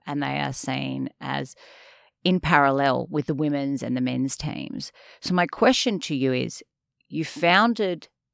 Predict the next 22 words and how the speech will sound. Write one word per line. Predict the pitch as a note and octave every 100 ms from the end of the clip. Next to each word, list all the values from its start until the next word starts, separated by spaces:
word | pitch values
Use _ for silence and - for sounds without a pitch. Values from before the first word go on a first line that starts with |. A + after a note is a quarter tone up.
| _ _
this | E3+ -
club | - F#2+ - - - - _ _ _ _
because | E3+ - F3 D3+
you | E3
had | C3+ D3+
a | D3
vision | C3+ G3+ G#3+ A3 G3
for | -
a | F3+
different | C#3 - F3 - E3+ -
kind | - D3+ D3 C#3+
of | C#3+
football | - - - - -
club. | - - - _ _ _ _ _ _ _ _ _ _ _
So | - F3+ F3+ -
what | D#3+ F3 - -
does | A#3+
team | - - F#3 F3
sport | D#3+ - - D3+ D3 -
mean | D#3 D3+ D3+ D#3
to | C#3 -
you | C#3+ C#3+ E3 - - C#4